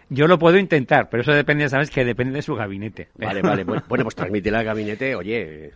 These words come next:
Speaker 2: que
Speaker 1: Y,
Speaker 2: somos amigos.
Speaker 1: y la verdad es que ha sido un trabajo muy bonito. Hemos estado ahí trabajando también Antonio Zimorra y con Jaime Lagunas, con, con Enrique y, bueno, y todo el equipo de, de la comisión y todo el equipo de ametic para, para, para hacer una realidad, este, y va a ser, mm,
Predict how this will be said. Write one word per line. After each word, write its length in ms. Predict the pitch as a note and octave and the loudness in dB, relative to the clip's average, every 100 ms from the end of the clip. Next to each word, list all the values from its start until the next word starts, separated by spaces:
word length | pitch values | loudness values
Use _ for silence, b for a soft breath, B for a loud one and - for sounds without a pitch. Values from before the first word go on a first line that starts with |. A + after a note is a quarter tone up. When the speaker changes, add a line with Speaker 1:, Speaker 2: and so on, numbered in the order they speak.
| - | -12
Speaker 2:
que 80 | B2 | -6
Speaker 1:
Y, 40 | |
Speaker 2:
somos 280 | B2 G2 G2 | -6 -6 -8
amigos. 500 | F#2 C#3+ A#2+ F2+ - - - | -6 -4 -4 -8 -20 -18 -8
Speaker 1:
y 160 | A#2+ | -4
la 120 | A#2+ A2+ | -2 -2
verdad 200 | A2+ B2 | -2 -4
es 20 | |
que 40 | |
ha 20 | C#3 | -4
sido 80 | D3+ | -4
un 40 | |
trabajo 340 | D3 D3+ D#3+ | -2 -2 -2
muy 100 | C#3+ | -4
bonito. 380 | D3+ D3+ D#3+ E3+ | -2 -4 -4 -6
Hemos 160 | D#3 C3 | -6 -8
estado 180 | C#3 C3 | -4 -4
ahí 80 | |
trabajando 480 | B2+ C3 B2+ C3+ C3+ | -2 -4 -2 -4 -4
también 260 | B2 C3 C3 | -4 -2 -4
Antonio 640 | B2+ C#3+ C3+ C3+ B2+ A#2 | -4 -4 -2 -2 -2 -4
Zimorra 520 | - C3 D3 C3+ F#3+ - | -4 -2 0 -2 -6 -8
y 720 | A#2+ A2+ A2+ G#2+ G#2+ G#2 G2+ G2+ | -8 -4 -4 -4 -4 -6 -8 -8
con 160 | G#2+ | -10
Jaime 300 | - B2+ B2+ | -6 -6 -4
Lagunas, 500 | A#2 C#3 D3+ C#3 C#3 | -6 -4 -4 -6 -6
con, 680 | A2+ A2 G#2 G2+ G2+ G2+ G2 | -8 -10 -10 -12 -14 -14 -16
con 200 | G#2+ G2+ | -14 -12
Enrique 300 | G#2 C#3 C#3 C#3 C3+ C3+ B B B B B | -8 -6 -6 -4 -4 -6 B B B B B
y, 240 | G#2+ G#2+ | -8 -6
bueno, 260 | G#2 A2+ G2 | -6 -8 -8
y 80 | F#2+ | -10
todo 180 | B2 A#2 | -8 -6
el 80 | A2+ | -6
equipo 420 | A#2+ - A#2+ A2+ | -8 -8 -6 -6
de, 260 | A2 G#2+ | -6 -10
de 120 | G2+ G#2+ | -10 -10
la 100 | A2 | -10
comisión 460 | G#2+ G#2+ C3 B2+ | -10 -8 -8 -8
y 40 | A2 | -8
todo 100 | A2+ | -10
el 40 | |
equipo 220 | G#2+ A#2+ | -10 -8
de 60 | A2+ | -8
ametic 340 | A2 B2 A#2+ | -8 -10 -12
para, 380 | - G#2 G2 F#2+ | -8 -8 -8 -10
para, 220 | F#2+ F2+ - - | -10 -12 -14 -14
para 160 | F#2 F2+ | -12 -10
hacer 120 | A2 | -10
una 140 | G#2 | -10
realidad, 400 | G#2+ G2+ G2+ G#2+ - | -8 -8 -8 -8 -8
este, 340 | G#2+ - G#2+ | -12 -10 -12
y 100 | G#2+ | -8
va 100 | G#2 | -10
a 20 | G#2+ | -8
ser, 160 | C#3 - _ | -12 -14 _
mm, 200 | G#2+ | -14